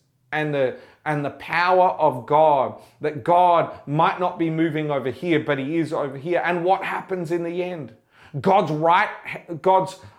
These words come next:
right hand seemed to, um, not protect them. God's right hand seemed not to allow Daniel to go into a lion's den. Daniel got sent in that lion's den. You could have been looking in that time saying,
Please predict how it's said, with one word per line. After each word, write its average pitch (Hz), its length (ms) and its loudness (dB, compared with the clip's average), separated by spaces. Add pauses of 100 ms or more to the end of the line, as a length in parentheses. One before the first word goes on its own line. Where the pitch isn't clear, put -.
(200)
right 170 400 2
hand 151 460 -2
seemed 175 460 -2
to, 151 300 0 (280)
um, 160 260 2
not 170 220 0
protect 208 500 -2
them. 175 300 -4 (500)
God's 185 300 4
right 170 340 2
hand 156 480 -4
seemed 165 380 -2
not 170 240 0
to 165 320 -2 (640)
allow 151 480 4
Daniel 156 560 0
to 151 120 -2
go 147 280 4
into 151 340 -4
a 160 80 0
lion's 165 480 0
den. 180 460 -4 (320)
Daniel 170 320 2
got 160 240 -2
sent 170 360 -4
in 160 140 -4
that 160 220 -2
lion's 160 380 -2
den. 175 340 -6 (320)
You 180 160 2
could 180 160 2
have 156 80 4
been 143 240 -2
looking 170 360 0
in 160 100 -6
that 160 200 -2
time 160 300 -4
saying, 156 380 -4